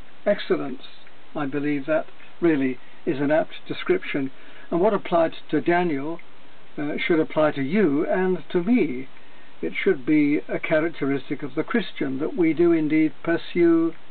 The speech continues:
excellence. And, um,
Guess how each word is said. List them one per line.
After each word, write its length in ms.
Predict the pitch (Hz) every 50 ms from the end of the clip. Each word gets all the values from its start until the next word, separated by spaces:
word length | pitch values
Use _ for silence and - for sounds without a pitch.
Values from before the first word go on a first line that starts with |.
| - - - -
excellence. 640 | - 214 - - - 202 156 135 131 - - - - - - - - - - - - - - - - - - - - - - - - - - - - - - - - - - - - - - - - - - - - - - - - - - - - - - - - -
And, 360 | 180 165 170 170 170 165 156
um, 320 | 165 165 160 156 160 175